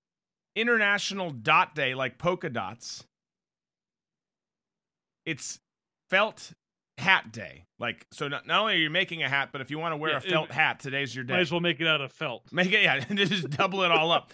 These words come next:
Speaker 2: <laughs>
Speaker 1: Butterscotch Cinnamon Pie Day. You know what else it is? It's National Malcolm Day. If your name's Malcolm, congratulations.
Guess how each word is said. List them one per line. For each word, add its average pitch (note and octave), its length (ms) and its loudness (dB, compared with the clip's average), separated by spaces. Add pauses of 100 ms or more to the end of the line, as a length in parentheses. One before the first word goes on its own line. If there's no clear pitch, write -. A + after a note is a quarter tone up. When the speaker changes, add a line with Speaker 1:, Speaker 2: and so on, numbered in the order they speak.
Speaker 2:
<laughs> - 100 -20
Speaker 1:
Butterscotch A#3 680 4
Cinnamon A3+ 480 0
Pie A#3+ 380 2
Day. A2+ 340 -6 (380)
You F3 80 -4
know C4+ 120 4
what C4+ 120 6
else C4+ 220 4
it D4+ 100 0
is? D#4 360 0 (200)
It's - 220 -2
National A3+ 520 2
Malcolm F#3+ 520 0
Day. F#3 360 -2 (220)
If - 140 -8
your B3 120 0
name's A#3+ 300 2
Malcolm, A#3 380 0
congratulations. G3 1080 -4